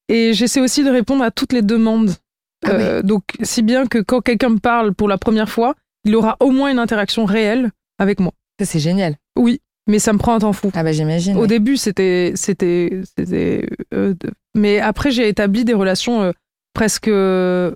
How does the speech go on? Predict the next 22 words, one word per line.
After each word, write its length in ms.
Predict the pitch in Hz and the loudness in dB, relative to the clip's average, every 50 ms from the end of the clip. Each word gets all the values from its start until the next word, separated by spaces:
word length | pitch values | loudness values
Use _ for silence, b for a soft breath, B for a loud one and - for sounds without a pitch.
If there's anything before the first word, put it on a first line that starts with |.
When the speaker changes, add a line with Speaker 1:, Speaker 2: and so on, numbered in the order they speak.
| - _ _ _ - | -8 _ _ _ -2
Speaker 1:
quotidiennes 680 | 220 220 - - 247 226 330 330 254 220 196 196 190 - | -2 0 0 0 2 2 2 2 2 2 2 2 0 0
avec, 380 | - 202 196 185 190 180 - 202 | 0 0 0 0 -2 -2 0 0
euh, 400 | 190 185 185 185 180 180 185 185 B B _ _ - - - | 0 2 2 2 0 0 -2 -2 B B _ _ -14 -6 -2
avec, 380 | - 196 165 196 196 - - | -2 0 0 0 0 0 -2
en, 300 | 170 226 208 202 196 185 | -2 0 0 2 2 2
en, 60 | 196 185 | 0 0
par 220 | - 214 202 202 | 2 2 2 2
message. 500 | 208 208 202 - 226 208 208 185 - - | 2 0 0 0 0 0 0 -2 -2 -2
Donc, 180 | 220 208 190 - | -2 -2 -2 -2
c'est, 240 | - - 214 202 | -2 -2 0 0
euh, 240 | 190 185 180 180 185 - _ _ _ _ _ _ - - | 2 0 0 0 -2 -4 _ _ _ _ _ _ -8 -2
c'est 120 | - 226 | 0 2
une 100 | 214 214 | 2 2
relation 600 | 208 220 214 220 208 208 208 214 202 - - 247 | 2 2 2 2 2 2 2 0 0 0 0 0
presque 320 | 233 - 220 202 - - 226 | 0 0 0 -2 -2 -2 -2
épistolaire, 580 | 208 - 208 - - 220 208 202 220 247 277 | -2 -2 -2 -2 0 0 0 2 2 0 0
mais 220 | 269 240 214 208 202 | 2 2 2 2 0
sur, 280 | 196 - - 220 190 | 0 -2 -2 0 0
euh, 220 | 196 196 190 190 180 | 0 0 0 0 0
un 140 | - 202 208 | 0 -2 0
réseau 320 | 208 208 202 185 233 240 | 0 0 0 0 0 -2
qui, 340 | 196 - - 208 196 190 190 | -2 -2 -2 0 0 0 0